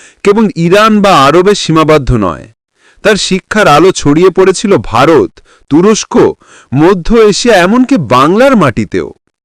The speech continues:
চট্টগ্রামের নাসিরাবাদ এলাকায় যে বায়েজিদ বোস্তামির মাজার নামে পরিচিত স্থান আছে, অনেকে বিশ্বাস করেন এটি তারই স্মরণে নির্মিত।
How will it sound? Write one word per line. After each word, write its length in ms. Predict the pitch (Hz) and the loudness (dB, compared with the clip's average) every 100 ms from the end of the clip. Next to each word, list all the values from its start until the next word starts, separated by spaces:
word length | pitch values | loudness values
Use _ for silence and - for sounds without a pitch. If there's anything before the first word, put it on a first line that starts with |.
| _ _ _ _ _ | _ _ _ _ _
চট্টগ্রামের 680 | - 113 - 135 131 143 160 | -2 -2 -2 -2 0 0 2
নাসিরাবাদ 680 | 127 123 - 160 156 156 143 | 2 0 0 0 2 2 2
এলাকায় 500 | 139 151 175 120 95 _ _ - | 2 0 0 0 -2 _ _ -4
যে 140 | 151 | -2
বায়েজিদ 480 | 107 117 156 170 185 | 0 2 2 0 -2
বোস্তামির 580 | 151 170 - 190 196 156 | -2 -2 0 0 0 0
মাজার 440 | 110 117 151 208 | 0 0 0 0
নামে 240 | 202 196 | 0 0
পরিচিত 460 | 170 135 127 131 127 | 0 0 0 -2 -4
স্থান 380 | 113 - 117 113 | -4 -4 -4 -2
আছে, 400 | 123 - 107 73 _ _ _ _ - | -2 -2 -4 -6 _ _ _ _ -6
অনেকে 320 | 175 233 240 | -4 -2 -2
বিশ্বাস 440 | 175 165 - 233 | -2 -2 -2 -2
করেন 400 | - 185 110 131 - _ _ | 0 0 0 -4 -8 _ _
এটি 220 | - 165 202 | -6 -4 -4
তারই 340 | 160 160 240 | 0 0 0
স্মরণে 420 | - 214 208 202 | -2 0 0 2
নির্মিত। 560 | 160 139 123 107 92 | 2 2 0 -2 -4